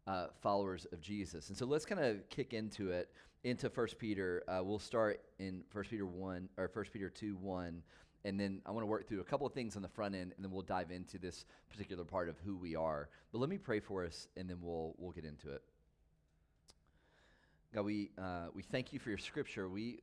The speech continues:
just invite your Holy Spirit in this moment to help bring, uh, about a sense of clarity, uh, a sense of understanding. Uh,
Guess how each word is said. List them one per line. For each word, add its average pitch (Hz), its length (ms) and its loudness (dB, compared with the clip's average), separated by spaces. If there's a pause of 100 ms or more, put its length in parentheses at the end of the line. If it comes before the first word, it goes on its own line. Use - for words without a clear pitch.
just 101 300 -4 (760)
invite 104 320 4
your 131 100 -2
Holy 110 280 0
Spirit 104 500 0
in 90 80 -4
this 87 240 -6
moment 95 420 -2
to 90 160 -6
help 95 180 2
bring, 95 440 -4
uh, 82 300 -4
about 90 280 0
a 87 60 -4
sense - 240 -6
of 82 100 -10
clarity, 131 500 -4 (300)
uh, 76 260 -6
a - 60 -10
sense 98 240 -8
of 82 80 -12
understanding. 104 720 -8 (720)
Uh, 69 120 -8